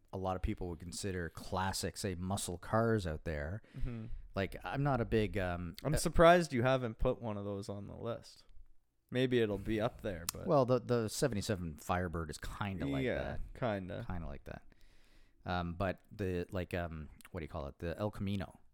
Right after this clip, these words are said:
Speaker 1: like, the car that's got the, the
Speaker 2: Pickup
Speaker 1: the
Speaker 2: truck.
Speaker 1: pickup truck in the
Speaker 2: <laughs>
Speaker 1: back. Like,
Speaker 2: Yeah.
Speaker 1: I don't like that. It's just,
Speaker 2: No,
Speaker 1: the
Speaker 2: yeah, that's
Speaker 1: lines don't work for me, right?
Speaker 2: Well, maybe if you were a surfer in Cali
Speaker 1: <clears throat>
Speaker 2: or something, that might be
Speaker 1: Maybe.
Speaker 2: more appropriate,
Speaker 1: Maybe.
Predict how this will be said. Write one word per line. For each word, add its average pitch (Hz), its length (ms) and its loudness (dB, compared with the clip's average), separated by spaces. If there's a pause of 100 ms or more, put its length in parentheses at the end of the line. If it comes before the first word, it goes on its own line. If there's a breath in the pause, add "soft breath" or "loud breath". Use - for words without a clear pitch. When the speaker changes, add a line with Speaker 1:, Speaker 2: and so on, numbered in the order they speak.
(120)
Speaker 1:
like, - 140 -8
the - 60 -6
car 95 360 4
that's 85 140 -2
got 92 200 -2
the, 80 100 -4 (160)
the 92 120 10
Speaker 2:
Pickup 135 300 2
Speaker 1:
the - 120 -18
Speaker 2:
truck. - 140 -6
Speaker 1:
pickup - 260 4
truck - 240 2
in 92 80 -4
the - 40 0
Speaker 2:
<laughs> - 20 0
Speaker 1:
back. 131 200 2
Like, 131 100 2
Speaker 2:
Yeah. 120 220 0
Speaker 1:
I 170 80 2
don't 208 160 0
like 208 200 2
that. - 160 -6 (100)
It's 101 160 -4
just, 151 100 2
Speaker 2:
No, 156 220 6
Speaker 1:
the 127 60 4
Speaker 2:
yeah, 117 40 6
that's 120 100 6
Speaker 1:
lines 143 440 6
don't 98 320 0
work 123 220 2
for - 100 -8
me, 76 120 -4
right? 208 60 4
Speaker 2:
Well, 214 400 6 (720)
maybe 170 260 2
if 175 160 2
you 156 80 2
were 143 140 2
a 117 80 -2
surfer 104 560 -2
in 98 140 -8
Cali 101 520 -4
Speaker 1:
<clears throat> 101 40 -8
Speaker 2:
or 104 80 -6
something, 104 460 -6
that 101 180 -6
might 92 280 -8
be 95 200 -10 (360)
Speaker 1:
Maybe. - 280 -12 (240)
Speaker 2:
more 110 360 -4
appropriate, 104 760 -4
Speaker 1:
Maybe. - 40 -20